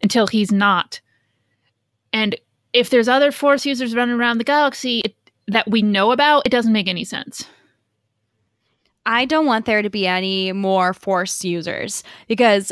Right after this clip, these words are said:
Speaker 2: it says Luke is the last Jedi. So that's, I, I don't like the cheating thing that, oh, well, this person is a Force user. Well, there shouldn't fucking be,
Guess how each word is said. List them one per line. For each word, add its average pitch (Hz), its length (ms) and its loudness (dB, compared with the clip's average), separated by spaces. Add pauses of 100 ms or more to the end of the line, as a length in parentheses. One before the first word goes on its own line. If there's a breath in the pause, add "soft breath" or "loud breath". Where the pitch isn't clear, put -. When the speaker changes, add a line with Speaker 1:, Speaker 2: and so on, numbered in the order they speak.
(240)
Speaker 2:
it 202 120 -8
says 294 440 2
Luke 190 400 0
is 190 300 0
the 185 120 -4
last 180 420 -2
Jedi. 202 440 0 (200)
So 190 340 4
that's, 185 420 -6 (500 loud breath)
I, 311 460 0
I 277 160 -4
don't 302 280 -4
like 277 280 -2
the 262 100 -4
cheating 247 460 -4
thing 196 220 -4
that, 196 200 0
oh, 262 240 2
well, 208 160 2
this 202 160 -4
person 202 340 -2
is 190 120 -2
a 190 60 -4
Force 196 340 -2
user. 180 280 -2
Well, 220 140 -2
there 240 140 -2
shouldn't 277 340 -2 (100)
fucking 254 640 0
be, 240 480 2